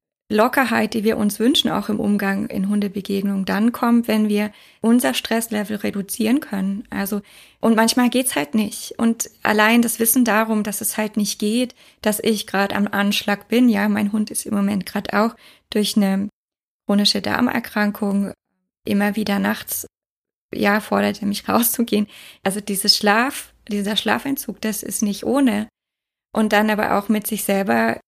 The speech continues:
tagsüber gnädig zu sein und zu sagen, okay, gut, da kommt jetzt unser Erzfeind,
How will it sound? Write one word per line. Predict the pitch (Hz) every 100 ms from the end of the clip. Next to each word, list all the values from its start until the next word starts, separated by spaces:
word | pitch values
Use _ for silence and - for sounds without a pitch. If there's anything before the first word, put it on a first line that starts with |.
| _ -
tagsüber | 220 208 - - 208 202 196 196 208 - _ _ _ _ _ _ _
gnädig | - 202 208 247 -
zu | 254
sein | 214 202 196
und | 208
zu | -
sagen, | 196 -
okay, | - 226
gut, | 214 226 233
da | 208
kommt | - 226 233
jetzt | 226 226 - _ _ _
unser | 214 226
Erzfeind, | 220 202 220 - 220 214